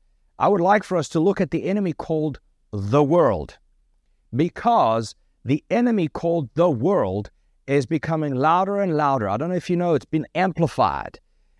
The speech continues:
It's almost like everybody else who has the truth is being drowned out by culture speaking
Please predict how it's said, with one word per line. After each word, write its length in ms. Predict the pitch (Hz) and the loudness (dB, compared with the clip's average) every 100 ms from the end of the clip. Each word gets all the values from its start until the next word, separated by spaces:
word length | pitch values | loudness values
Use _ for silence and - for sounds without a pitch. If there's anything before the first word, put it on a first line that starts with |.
| _ | _
It's 200 | 123 - | -4 -4
almost 500 | - 220 247 214 - | -2 0 2 2 2
like 340 | 170 160 143 - | 0 0 -2 -4
everybody 460 | 160 208 214 196 | -2 0 0 0
else 320 | 127 175 165 | 0 0 -2
who 140 | - 151 | 0 0
has 320 | 135 170 156 | 2 0 0
the 100 | 147 | -4
truth 340 | - 226 165 | -4 -4 -2
is 80 | 139 | -4
being 260 | 123 156 135 | -2 -2 -2
drowned 400 | 113 156 180 165 | -2 -2 0 0
out 300 | 196 135 110 | 2 2 0
by 180 | 131 131 | -2 -2
culture 760 | - - 185 220 - 127 117 110 - _ _ _ | -6 -4 0 0 0 0 0 0 -6 _ _ _
speaking 760 | - - - 196 - 147 143 | -10 -10 -4 -4 -2 -2 -2